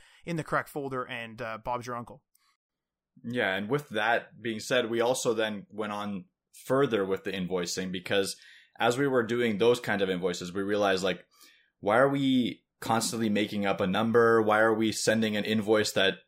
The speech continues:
Speaker 2: the customer doesn't know when to pay it, what to use to pay it? Um, and why are we even handling this? So we went to a system called QuickBooks,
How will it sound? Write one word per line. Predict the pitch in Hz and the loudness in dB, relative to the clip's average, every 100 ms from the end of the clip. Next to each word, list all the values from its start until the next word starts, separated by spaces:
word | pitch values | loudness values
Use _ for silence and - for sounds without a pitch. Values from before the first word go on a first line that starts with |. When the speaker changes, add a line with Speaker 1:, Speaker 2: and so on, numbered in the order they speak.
| _ | _
Speaker 2:
the | - | -8
customer | - 117 - 113 | -2 -2 2 2
doesn't | 107 104 107 | 2 2 2
know | 101 98 | 4 4
when | 92 98 107 | 2 2 0
to | 104 | -2
pay | 98 98 101 | 2 4 6
it, | 101 - | 4 2
what | 95 87 101 - | -4 0 0 -2
to | 101 | -6
use | 101 101 | -6 -6
to | 95 | -6
pay | - 98 98 101 | 0 2 6 6
it? | - - - - - | 4 -8 -20 -16 -2
Um, | 92 90 90 90 - | 2 2 2 0 -4
and | 98 | 0
why | 110 | 4
are | 139 | 4
we | 135 | 4
even | 123 107 | 2 -2
handling | 95 113 113 98 90 | -2 0 2 2 2
this? | 87 90 | -2 -4
So | 101 | -2
we | 101 | -2
went | 113 117 | 0 -2
to | 120 | -2
a | 104 | -2
system | - 110 107 | -2 -4 -4
called | - 101 87 | 0 0 0
QuickBooks, | - 120 - 101 - - - | 0 0 4 2 2 -6 -8